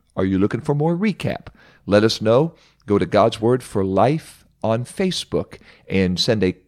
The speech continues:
either a comment or a message to us, and we will continue to gather those survey results and then make our decision on when the God's Word for Life Companion Podcast airs to make it as effective and efficient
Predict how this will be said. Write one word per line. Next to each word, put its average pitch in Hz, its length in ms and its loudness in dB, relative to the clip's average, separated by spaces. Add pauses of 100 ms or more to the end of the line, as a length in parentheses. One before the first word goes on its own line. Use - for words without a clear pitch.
(140)
either 110 220 0
a 92 60 0
comment 175 500 -2
or 135 240 0
a 135 140 -2
message 147 540 -4
to 95 200 2
us, 98 200 -2 (340)
and 87 120 -6
we 104 120 2
will 98 120 2
continue 117 440 -2
to 98 80 2
gather 117 340 2
those 98 420 -2
survey 156 480 -2
results 143 580 0 (360)
and 92 160 -4
then 92 160 -2
make 113 260 -2
our 117 140 -2
decision 131 560 -2
on 98 220 -4
when 123 280 -4 (240)
the 101 80 -4
God's 117 280 0
Word 120 140 0
for - 100 -4
Life 104 180 0
Companion 101 400 -4
Podcast 98 580 -2 (100)
airs 92 320 0
to 113 120 -6
make 107 220 -2
it - 120 -4
as 95 200 -4
effective 135 460 -4
and 139 60 -2
efficient - 480 -6